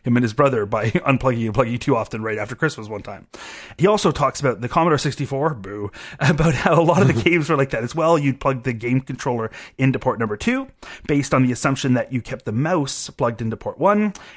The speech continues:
Speaker 1: and that if his memory is correct, sometimes the joystick in port one would interfere with the keyboard somehow. And to that, I just say, what's up with those Commodore people and the stuff they put up with? My goodness, poor Commodore people.
Speaker 2: Tragic.
Speaker 1: <laughs> Anyway, he says, uh, "Thanks for making his commute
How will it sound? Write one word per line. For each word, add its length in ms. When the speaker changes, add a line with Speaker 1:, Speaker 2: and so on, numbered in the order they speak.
Speaker 1:
and 380
that 240
if 140
his 140
memory 220
is 100
correct, 260
sometimes 420
the 80
joystick 520
in 180
port 260
one 300
would 260
interfere 720
with 240
the 60
keyboard 580
somehow. 420
And 160
to 100
that, 200
I 100
just 180
say, 220
what's 360
up 120
with 120
those 140
Commodore 400
people 360
and 100
the 40
stuff 280
they 120
put 160
up 160
with? 280
My 220
goodness, 500
poor 240
Commodore 420
people. 280
Speaker 2:
Tragic. 400
Speaker 1:
<laughs> 60
Anyway, 400
he 180
says, 500
uh, 240
"Thanks 160
for 120
making 220
his 80
commute 360